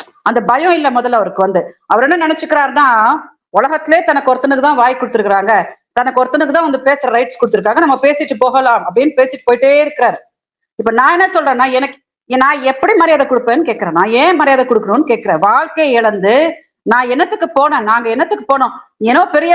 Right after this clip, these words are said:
மன்மதன், நேத்து பாத்தீங்களா, எனக்கு ஒரே ஃபேன், பொம்பளைங்க ஃபேன்ஸ் ஆயிட்டாங்க. என் தங்கச்சிங்க எல்லாம் கற்பழிக்கப்பட்டாங்கன்னு சொன்னா அதெல்லாம் மறந்து போச்சா உனக்கு? அதெல்லாம் மறந்து போயிட்டு இப்ப வந்து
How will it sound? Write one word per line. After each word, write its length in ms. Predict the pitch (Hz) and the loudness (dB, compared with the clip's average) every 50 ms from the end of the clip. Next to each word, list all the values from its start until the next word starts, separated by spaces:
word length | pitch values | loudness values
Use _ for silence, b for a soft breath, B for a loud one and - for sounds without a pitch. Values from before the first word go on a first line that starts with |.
| 320 294 | 2 2
மன்மதன், 360 | 277 294 302 320 320 302 262 | 2 2 2 2 2 2 2
நேத்து 160 | 262 262 262 247 | 0 0 0 0
பாத்தீங்களா, 320 | 302 320 311 415 277 285 269 247 | -2 -2 -2 -2 -2 0 0 0
எனக்கு 240 | 226 220 - - 208 190 - - _ _ - | -2 -2 -2 -2 -2 -2 -4 -8 _ _ -2
ஒரே 140 | 196 240 294 392 339 - | 2 2 2 2 0 0
ஃபேன், 300 | - 285 277 285 359 359 311 302 262 233 220 226 | 0 0 2 2 2 0 2 2 2 0 0 0
பொம்பளைங்க 340 | 240 240 269 311 359 330 294 285 | -2 0 0 0 -2 -2 -2 -2
ஃபேன்ஸ் 280 | - 269 262 262 262 - | 0 0 0 -2 -2 -2
ஆயிட்டாங்க. 340 | 240 220 - 196 185 185 185 185 180 180 339 330 320 330 320 294 269 226 208 - - - 233 | -2 0 0 -2 0 2 2 0 2 2 0 0 0 0 0 0 0 0 -2 -6 -4 -2 0
என் 100 | 247 - | 0 0
தங்கச்சிங்க 380 | 269 277 311 339 311 381 339 339 | 0 -2 -2 -2 0 2 2 2
எல்லாம் 160 | 330 311 320 294 | 2 2 0 0
கற்பழிக்கப்பட்டாங்கன்னு 840 | 277 277 - 339 330 339 294 - 285 262 262 254 247 240 233 240 | -2 0 -2 -2 -2 -2 -2 -2 0 0 0 -2 -2 -2 -4 -2
சொன்னா 180 | 240 220 208 214 | -2 0 2 2
அதெல்லாம் 260 | 214 220 285 285 269 | 2 2 2 0 0
மறந்து 200 | 277 285 277 269 | 0 0 0 -2
போச்சா 200 | 277 262 247 233 196 190 | -2 0 0 0 2 2
உனக்கு? 280 | 185 170 175 - 180 190 247 359 320 277 202 B B B _ - | 0 -2 0 0 0 2 2 2 2 0 0 B B B _ -2
அதெல்லாம் 280 | 240 247 277 311 330 302 | -2 0 2 2 2 2
மறந்து 200 | 285 302 294 311 - | 2 0 -2 -2 -2
போயிட்டு 240 | 277 269 269 349 | -2 -2 -2 -4
இப்ப 160 | 349 - 269 262 | -6 -4 -2 0
வந்து 240 | 254 247 254 294 | 0 2 2 2